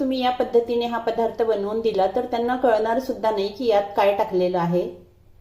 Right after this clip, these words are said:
आपल्या सर्वांनाच माहिती आहे की बीटरूट खाल्ल्यामुळे आपल्या रक्तातील हिमोग्लोबिनचं प्रमाण वाढतं.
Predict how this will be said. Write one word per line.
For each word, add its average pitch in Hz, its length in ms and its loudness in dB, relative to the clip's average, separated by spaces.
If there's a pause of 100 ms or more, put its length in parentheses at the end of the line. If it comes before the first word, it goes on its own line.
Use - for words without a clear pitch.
(240)
आपल्या 262 280 -4
सर्वांनाच 254 680 -2
माहिती 226 380 -4
आहे 202 100 -4
की 262 180 -6
बीटरूट 233 500 -4
खाल्ल्यामुळे 208 540 -2
आपल्या 247 400 -2
रक्तातील 247 580 0
हिमोग्लोबिनचं 220 920 -2
प्रमाण 185 380 2
वाढतं. 170 520 0